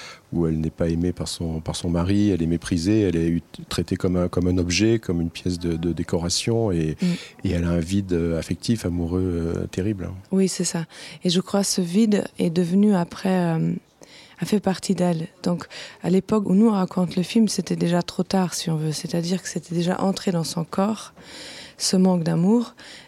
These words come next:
Speaker 2: et elle était devenue quelqu'un qui ne ressent plus vraiment. Dans le film, euh, à un moment, elle, elle dit t-, souvent, « Regarde-moi », et l'autre, il dit, euh, « Tout ce que tu voulais, c'était ça,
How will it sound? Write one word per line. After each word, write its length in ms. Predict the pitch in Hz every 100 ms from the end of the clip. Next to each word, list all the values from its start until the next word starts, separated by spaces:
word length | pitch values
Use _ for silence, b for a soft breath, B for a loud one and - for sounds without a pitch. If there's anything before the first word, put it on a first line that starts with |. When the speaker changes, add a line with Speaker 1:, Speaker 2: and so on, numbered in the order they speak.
| B
Speaker 2:
et 60 | 185
elle 120 | 180
était 200 | 180 196
devenue 320 | 185 180 196
quelqu'un 380 | - 175 - 208
qui 160 | - 185
ne 80 |
ressent 340 | 170 170 - 185
plus 240 | - 214
vraiment. 380 | 175 165 156 151 - B B B
Dans 80 | 175
le 60 | 170
film, 280 | 214 208 -
euh, 340 | 175 160 170 165 B B B B - - -
à 20 |
un 40 | 180
moment, 300 | 180 190 190
elle, 260 | 170 160 -
elle 260 | 196 202 160
dit 140 | 170
t-, 120 | -
souvent, « 300 | - 180 185
Regarde-moi », 580 | 170 170 165 156 190 247 254 B B B
et 100 | 180
l'autre, 340 | 175 220 233 -
il 160 | 175
dit, 200 | 165 202 190
euh, « 180 | 170 160 B B B B B _ - - _ _ _
Tout 100 | -
ce 60 | -
que 80 | 190
tu 180 | -
voulais, 240 | 165 185 190
c'était 280 | 175 - 165
ça, 240 | -